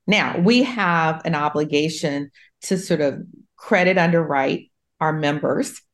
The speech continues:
Um, they have, there are certain requirements in order to even become a member, uh, in addition to the type of organization that you are.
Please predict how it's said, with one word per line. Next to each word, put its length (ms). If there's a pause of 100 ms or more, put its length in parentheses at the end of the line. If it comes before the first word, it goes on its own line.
(160)
Um, 340
they 140
have, 380
there 120
are 60
certain 480
requirements 800
in 100
order 320
to 180
even 360
become 540
a 120
member, 560 (380)
uh, 380
in 120
addition 500
to 120
the 280
type 400
of 120
organization 880
that 220
you 200
are. 400